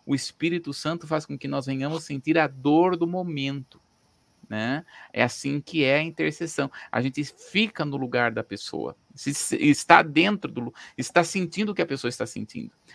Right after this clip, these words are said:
Não é apenas uma empatia, mas é literalmente sentir a dor do outro.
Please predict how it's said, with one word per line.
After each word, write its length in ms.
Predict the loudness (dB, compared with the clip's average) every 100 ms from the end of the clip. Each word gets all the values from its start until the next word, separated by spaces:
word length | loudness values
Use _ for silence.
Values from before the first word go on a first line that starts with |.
| -4
Não 160 | 2 6
é 40 |
apenas 460 | 4 4 2 2 0
uma 220 | 0 0
empatia, 680 | -2 0 -2 -2 -6 -4 -4 _ _ _ _ _ _ _ _
mas 280 | 4 4 8
é 200 | 6 6
literalmente 1080 | 2 2 0 2 4 4 2 -2 -2 -4 -8
sentir 580 | -6 -2 -2 -4 2 2
a 80 |
dor 260 | 4 2 0
do 120 | 2
outro. 480 | 2 2 -2 -18